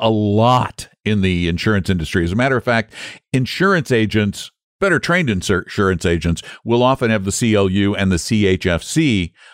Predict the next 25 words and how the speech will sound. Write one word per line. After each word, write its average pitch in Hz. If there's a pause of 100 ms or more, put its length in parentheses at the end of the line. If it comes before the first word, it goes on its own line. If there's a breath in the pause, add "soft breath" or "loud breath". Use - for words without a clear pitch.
(140 loud breath)
but 98
bear 113
in 101
mind, 107
the 92
vast 82
majority 95 (100)
of 85
insurance 76
agents 82 (500)
don't 151 (260)
act 110 (100)
under 98
that 92
fiduciary 87
banner 78 (520)
most 90
of 107
the 82
time. 71 (160)
They're 104
selling 101
you 90
products. 80
So 82